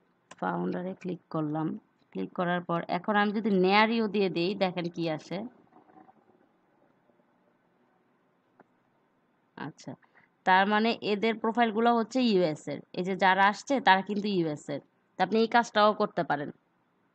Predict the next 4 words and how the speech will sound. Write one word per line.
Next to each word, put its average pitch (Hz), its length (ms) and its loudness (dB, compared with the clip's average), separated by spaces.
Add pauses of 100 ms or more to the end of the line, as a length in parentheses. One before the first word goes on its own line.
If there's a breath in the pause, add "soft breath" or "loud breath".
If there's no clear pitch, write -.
(1000 loud breath)
near 233 340 6
you 269 100 4
দিয়েছি 202 400 0 (140)
এখানে, 160 320 -6